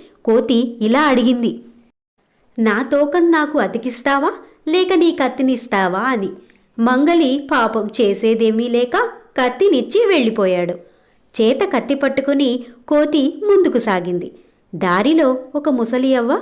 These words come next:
గడ్డి పీకటం కనిపించింది. "ఓ బామ్మ, ఇలా గడ్డిని పీకటం వలన నీ చేతులు గాయపడుతున్నాయి కదా, ఈ కత్తితో గడ్డి కోసుకో" అని కోతి బామ్మకు కత్తినిచ్చింది. గడ్డి కోతలో కత్తి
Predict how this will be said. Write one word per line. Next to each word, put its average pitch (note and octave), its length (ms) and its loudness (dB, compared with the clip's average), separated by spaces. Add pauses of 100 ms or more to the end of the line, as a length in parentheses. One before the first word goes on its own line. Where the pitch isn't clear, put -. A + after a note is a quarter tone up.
(280)
గడ్డి D4 220 2
పీకటం A#3+ 420 0
కనిపించింది. A3 840 -2 (680)
"ఓ C#4+ 180 4
బామ్మ, A#3 560 0 (340)
ఇలా A3+ 260 2
గడ్డిని E4 460 2
పీకటం D4 440 2
వలన C#4 340 0 (320)
నీ A#3 260 0
చేతులు A#3+ 320 2
గాయపడుతున్నాయి A#3+ 840 0
కదా, C4+ 280 -2 (360)
ఈ A3+ 220 -2
కత్తితో C4+ 420 0
గడ్డి C#4+ 400 0
కోసుకో" F#3+ 500 -2 (220)
అని D4+ 460 0
కోతి A#3+ 280 2
బామ్మకు A3 680 -2
కత్తినిచ్చింది. F3+ 840 -4 (560)
గడ్డి G3+ 220 0
కోతలో A3+ 580 0
కత్తి D#4+ 560 -2